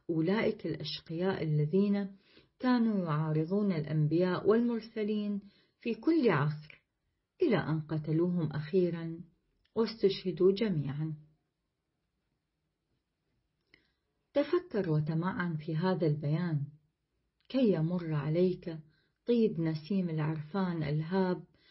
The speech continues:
من مصر الرحمن، وتبلغ الروح بمليح بيان المحبوب إلى حديقة العرفان،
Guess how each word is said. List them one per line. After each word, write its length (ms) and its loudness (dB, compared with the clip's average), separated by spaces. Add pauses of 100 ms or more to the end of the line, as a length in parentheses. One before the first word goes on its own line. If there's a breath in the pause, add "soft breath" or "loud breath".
(240 soft breath)
من 220 4
مصر 280 -2
الرحمن، 760 -2 (760 soft breath)
وتبلغ 600 2
الروح 580 2
بمليح 560 0
بيان 400 0
المحبوب 800 -2 (600 soft breath)
إلى 220 2
حديقة 640 -2
العرفان، 800 -2